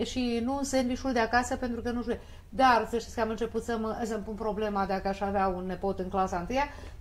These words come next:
ce să-i pun în sandwich, pentru că șunca aceea nu, nu știu cu ce a fost tratată, eu nu știu ce proces, cât e de procesată și este sărată de departe.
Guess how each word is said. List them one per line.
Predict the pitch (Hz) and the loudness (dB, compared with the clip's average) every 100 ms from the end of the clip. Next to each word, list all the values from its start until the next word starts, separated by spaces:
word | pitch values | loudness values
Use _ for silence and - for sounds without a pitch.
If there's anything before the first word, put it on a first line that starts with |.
| - | -6
ce | 269 | -4
să-i | 285 294 | -4 -6
pun | 294 311 | -4 -4
în | 302 | 0
sandwich, | 359 320 226 | 0 0 0
pentru | 226 220 214 | 0 0 0
că | 214 | -2
șunca | 208 226 208 185 | 0 0 4 4
aceea | 185 214 196 170 214 208 - - - | 4 4 4 4 2 -4 -10 -12 -2
nu, | 202 190 202 | 0 2 2
nu | 233 294 | 0 2
știu | 370 | 0
cu | 339 | 2
ce | 240 | 2
a | - | 2
fost | 196 185 | 2 0
tratată, | 165 143 139 165 | -2 0 -2 -2
eu | 208 202 | 0 0
nu | 240 | 0
știu | 320 339 | -2 -2
ce | - - | -2 -4
proces, | 202 - 160 - 196 170 175 185 175 180 196 | -4 -4 -6 -4 -2 0 0 -2 -2 -4 -4
cât | 202 190 | -2 -2
e | 175 | 0
de | 175 175 | 0 -2
procesată | 170 170 170 220 269 | -4 -4 -2 -2 -2
și | 269 | -4
este | 262 254 | -4 -4
sărată | 254 254 269 277 | 0 2 4 2
de | 269 | 0
departe. | 277 285 320 320 | 0 0 0 -2